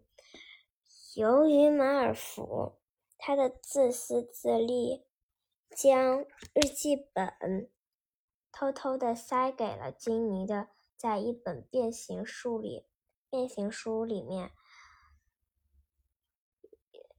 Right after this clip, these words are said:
由于他很恨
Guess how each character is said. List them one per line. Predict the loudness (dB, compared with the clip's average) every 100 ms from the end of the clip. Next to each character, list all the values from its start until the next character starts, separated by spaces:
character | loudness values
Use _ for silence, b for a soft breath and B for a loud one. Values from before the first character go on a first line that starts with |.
| -20 -20 _ -10
由 | 6 8 8 8
于 | 4 2 0
他 | 0 0 0
很 | 0 -2 0 -2
恨 | -8 -2 0 0 -2